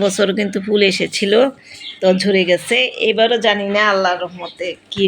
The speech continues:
হয়। তো এই যে সজনে গাছে সজনে ধরতেছে, মাশাআল্লাহ অনেকগুলো সজনে ধরেছে, আরও ছোট আছে অনেকগুলো। তারপর দেখাই আপনাদেরকে, তবে এবার লিচু গাছে লিচু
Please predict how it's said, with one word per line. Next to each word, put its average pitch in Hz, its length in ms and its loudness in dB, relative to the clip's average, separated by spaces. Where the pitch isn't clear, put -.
হয়। 185 240 2
তো 170 80 -2
এই 202 120 2
যে 196 140 2
সজনে 202 380 0
গাছে 180 260 0
সজনে 190 400 0
ধরতেছে, 180 520 -4
মাশাআল্লাহ 190 440 0
অনেকগুলো 220 360 0
সজনে 190 300 0
ধরেছে, 175 400 -4
আরও 180 200 -4
ছোট 190 140 -8
আছে 165 180 -4
অনেকগুলো। 185 420 -2
তারপর 185 380 2
দেখাই 190 360 -2
আপনাদেরকে, 180 520 -2
তবে 202 260 2
এবার 208 240 0
লিচু 220 200 -2
গাছে 196 340 0
লিচু 202 300 -2